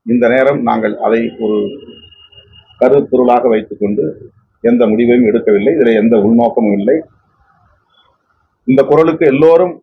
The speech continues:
ஆதரவு நல்க வேண்டும். ஆட்சியில் இருக்கிற திமுக இதை கனிவோடு பரிசீலிக்க வேண்டும்,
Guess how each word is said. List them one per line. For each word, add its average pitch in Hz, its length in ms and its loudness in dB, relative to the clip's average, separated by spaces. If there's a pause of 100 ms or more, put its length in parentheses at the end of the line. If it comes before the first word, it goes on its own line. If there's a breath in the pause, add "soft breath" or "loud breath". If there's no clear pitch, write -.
ஆதரவு 147 360 0
நல்க 131 260 -2
வேண்டும். 135 360 -2 (1600)
ஆட்சியில் 165 520 -2
இருக்கிற 151 320 0
திமுக 151 420 -4 (1120)
இதை 139 220 2
கனிவோடு 143 460 -2
பரிசீலிக்க 147 580 -4
வேண்டும், 120 320 -2